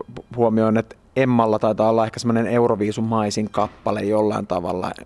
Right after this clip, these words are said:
joka varmasti saattaa sitten niin tota, olla kyllä vahvuus myöskin. Mutta ehkä, ehkä nämä kaksi herää sillä tavalla itsellekin mieleen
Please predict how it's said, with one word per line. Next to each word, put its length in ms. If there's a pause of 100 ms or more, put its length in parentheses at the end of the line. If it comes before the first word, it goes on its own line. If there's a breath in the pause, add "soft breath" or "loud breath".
joka 360
varmasti 420
saattaa 440
sitten 340
niin 180
tota, 460 (280)
olla 300
kyllä 240
vahvuus 480
myöskin. 560 (360)
Mutta 340 (520)
ehkä, 260
ehkä 240
nämä 260
kaksi 380
herää 340
sillä 240
tavalla 460
itsellekin 520
mieleen 460